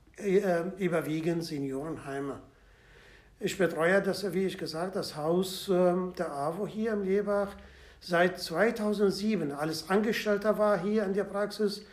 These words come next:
später als, äh, Praxisinhaber.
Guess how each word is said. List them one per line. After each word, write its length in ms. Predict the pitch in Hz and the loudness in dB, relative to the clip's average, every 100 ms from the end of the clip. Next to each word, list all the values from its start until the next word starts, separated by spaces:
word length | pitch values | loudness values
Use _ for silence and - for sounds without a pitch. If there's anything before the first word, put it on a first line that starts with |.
| - - - | -20 -20 -14
später 540 | - - 175 185 196 | -8 4 6 6 4
als, 280 | 175 175 - | 2 0 -2
äh, 300 | 240 190 165 | 0 2 2
Praxisinhaber. 1000 | 165 156 165 185 - 165 139 131 123 | 2 -4 -2 -4 -2 -2 -2 -6 -8